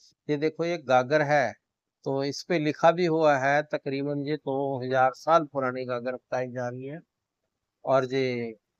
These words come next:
ये भी सेफ्टी गार्ड ढाल्स हैं, तो ये सोने चांदी से बने हुए हैं। तो बहुत ही कीमती सामान और रेयर है। तो बहुत समझिए, जो स-,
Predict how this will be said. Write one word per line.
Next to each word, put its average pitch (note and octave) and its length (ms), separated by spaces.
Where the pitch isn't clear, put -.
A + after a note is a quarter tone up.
ये C#3+ 200
भी D3+ 140
सेफ्टी D#3+ 420
गार्ड D3+ 240
ढाल्स D3+ 460
हैं, F#3+ 180
तो A#2+ 760
ये C3 600
सोने C#3+ 520
चांदी C#3 380
से D3 180
बने C3+ 300
हुए C3+ 280
हैं। D3 240
तो C#3 160
बहुत F#3+ 340
ही G#3 80
कीमती E3+ 560
सामान D3 800
और C#3 200
रेयर D3+ 400
है। D3 340
तो A2+ 680
बहुत D3 380
समझिए, D3+ 640
जो D#3+ 380
स-, - 260